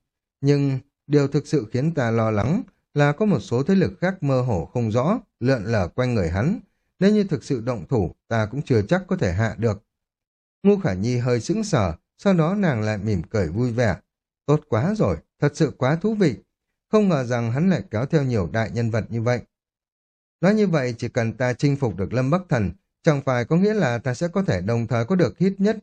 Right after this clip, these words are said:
hai cường giả cảnh giới bán bộ thiên nhân dốc sức cho ta sao? Nụ cười ngọt ngào của Ngu Khả Nhi giống như một cô bé có được chiếc bánh sinh nhật vậy. Nhưng Ngu Thân Vương và Thác Bạt Suy Tuyết đều nhìn thấy được, ở trong đôi mắt ấy lóe lên một tia nguy hiểm, mà chỉ có kẻ điên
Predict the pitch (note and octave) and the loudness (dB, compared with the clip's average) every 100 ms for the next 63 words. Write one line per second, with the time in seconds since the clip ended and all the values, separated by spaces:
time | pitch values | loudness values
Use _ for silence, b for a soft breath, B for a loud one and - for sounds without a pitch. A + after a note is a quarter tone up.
0 | _ _ _ F3+ F3+ E3+ B2+ A2+ G#2 F2 | _ _ _ 2 2 2 0 0 -2 -2
1 | G#2+ F#2+ F#2+ C3 C#3 D#3+ G#3 D#3+ - B2+ | -2 0 0 0 2 2 2 2 0 -2
2 | A#2+ A#2 A2+ F3+ G#3 A#3+ A#3 C#3+ B2 A#2 | 0 0 2 0 0 -4 -2 -2 -2 -2
3 | C#3 C3 G2 _ _ _ _ _ _ _ | 0 -2 -4 _ _ _ _ _ _ _
4 | D#3 F3 E3+ D3+ C#3+ A#2+ C3+ C3+ B2 C#3 | 2 2 2 2 0 -2 -2 -2 0 2
5 | G3+ G3 C3 A#2 F3 F#3+ D3 C3+ G3 D#3+ | 2 2 -2 0 2 2 0 0 2 0
6 | F#2+ - A2+ G#2+ G#2+ D#3 F#3+ B2 G2+ D#3+ | -2 -2 0 0 0 0 0 0 0 -4
7 | C#3 G2+ D#3 D3+ C3+ A2+ F#2 A#2 A2+ - | -2 -4 -2 -2 0 -2 -2 -4 -4 -10
8 | _ _ _ _ G3+ G#3 G#3 G3 G3+ G3 | _ _ _ _ 2 4 2 0 2 2
9 | G3+ G3 D#3+ - F3+ F3 G2+ - B2 A#2 | 2 0 -2 -4 -4 -2 -4 -4 -4 2
10 | G#3+ A3 C3 B2 B2 A#2+ A2 C#3 F#3+ B2+ | 0 0 -2 -2 0 -2 0 2 2 2
11 | - _ _ D3 D3+ G3+ G3 G3 G#3 - | -2 _ _ -2 0 2 2 2 0 -2
12 | A#2 D3+ B2+ C3 G3+ F3 G#2 - A#2 A#2 | -2 0 2 0 2 0 -2 -2 -2 0
13 | B2+ B2+ B2 E2 - _ _ B2+ C3+ C3 | 0 2 2 0 -6 _ _ 0 0 0
14 | B2+ F#3+ G3 F2+ E2 C3 C#3 | -2 -2 -2 -2 2 2 0